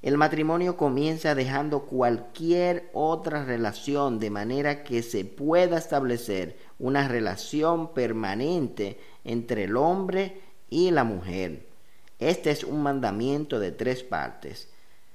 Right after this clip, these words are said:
"Dejará padre y madre, se unirá a su mujer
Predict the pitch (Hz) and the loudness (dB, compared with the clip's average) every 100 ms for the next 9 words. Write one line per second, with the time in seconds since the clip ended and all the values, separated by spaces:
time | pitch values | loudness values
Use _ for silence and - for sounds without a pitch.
0 | - - - 123 123 113 131 165 - 156 | -16 -12 2 2 4 4 8 8 8 8
1 | 170 165 151 107 87 76 69 69 67 - | 8 6 2 0 -2 -4 -6 -8 -10 -14
2 | - - 131 127 123 107 101 131 175 175 | -14 -2 2 4 2 0 2 2 4 2
3 | 175 165 160 139 95 80 87 | 0 -2 -2 -2 -2 -4 -8